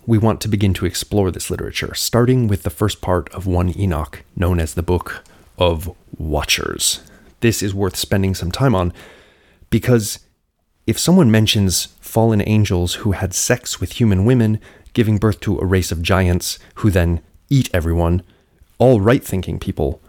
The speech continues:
want to hear the details. Here on the Shwep, we like to get into the details. In the next episode, we shall have a quick look at the rest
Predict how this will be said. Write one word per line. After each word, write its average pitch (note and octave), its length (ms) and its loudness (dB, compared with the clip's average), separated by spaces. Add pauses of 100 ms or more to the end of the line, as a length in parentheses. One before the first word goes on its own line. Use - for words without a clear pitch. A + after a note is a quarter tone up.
(100)
want E2+ 200 -2
to F2+ 60 0
hear F2 120 -6
the - 100 -8
details. - 680 -6 (580)
Here A#2 260 2
on E2+ 120 2
the F2+ 80 0
Shwep, D#2+ 320 -2
we F#2 80 0
like C#2 180 -2
to - 80 -10
get - 160 -6
into C2 200 -6
the B1+ 80 -6
details. - 580 -8 (1200)
In B2 100 4
the B2 80 6
next D#3+ 320 2
episode, - 520 -6 (640)
we G#2 120 0
shall F#2+ 180 2
have F#2 100 0
a F2+ 40 0
quick - 220 -4
look G2 160 -2
at F#2 80 -6
the G#2+ 80 -2
rest C#3 480 -2